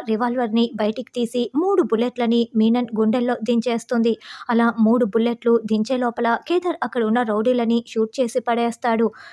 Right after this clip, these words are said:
ఇక మీనన్ కళ్ళు తేలేస్తూ, "జేడీ, నువ్వు గెలిచానని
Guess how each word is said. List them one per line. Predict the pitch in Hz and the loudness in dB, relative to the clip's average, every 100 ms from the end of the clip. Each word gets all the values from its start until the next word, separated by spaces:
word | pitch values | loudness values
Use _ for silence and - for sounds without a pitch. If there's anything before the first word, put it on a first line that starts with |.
| - _ | -20 _
ఇక | 247 240 226 226 | -2 2 2 2
మీనన్ | 220 240 240 233 | 2 2 0 -2
కళ్ళు | 208 220 | 0 0
తేలేస్తూ, | 247 214 233 233 226 240 233 226 - _ 262 | 0 0 0 0 -2 0 0 -2 -10 _ -4
"జేడీ, | 214 226 254 220 _ - | 0 2 2 -2 _ 2
నువ్వు | 220 | 2
గెలిచానని | 214 214 214 262 226 226 | 2 -2 0 -2 0 0